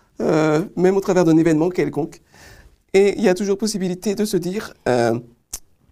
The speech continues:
ce que Dieu fait, en prenant ce risque avec moi, je peux le faire également avec les autres. Et changer dès lors complètement la dynamique relationnelle dans laquelle je suis. Sortir du système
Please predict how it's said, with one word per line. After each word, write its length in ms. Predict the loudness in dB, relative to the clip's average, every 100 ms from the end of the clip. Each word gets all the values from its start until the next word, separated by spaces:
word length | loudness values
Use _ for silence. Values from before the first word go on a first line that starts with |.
| _ _ _ _ _ _ -8
ce 140 | -4
que 140 | 0
Dieu 240 | 0 0 -2
fait, 420 | -2 -2 -4 -4 -14 _ _ _ _ _ _ _ -4
en 100 | -2
prenant 260 | 0 0 2
ce 120 | 2
risque 280 | 0 0 0
avec 220 | 0 -2
moi, 280 | -2 -4 -6
je 160 | -6 -2
peux 220 | -2 0
le 100 | 0
faire 360 | 0 -2 -4 -4 -6
également 300 | -4 -4 -4
avec 220 | -6 -8
les 140 | -12 -12
autres. 180 | -14 _ _ _ _ _
Et 120 | 0
changer 500 | 0 -2 0 0 0
dès 100 | 0
lors 300 | 2 2 0 -4 -20 -20 _ _ 0
complètement 360 | 2 2 2
la 120 | 2 2
dynamique 340 | 2 0 -2
relationnelle 400 | -2 -2 0 0
dans 80 | 2
laquelle 280 | 0 2 0
je 120 | 0
suis. 360 | -6 -8 -14 -16 _ -12
Sortir 480 | -2 -2 0 -2
du 100 | -2
système 520 | -2 -6 -2 -2 -2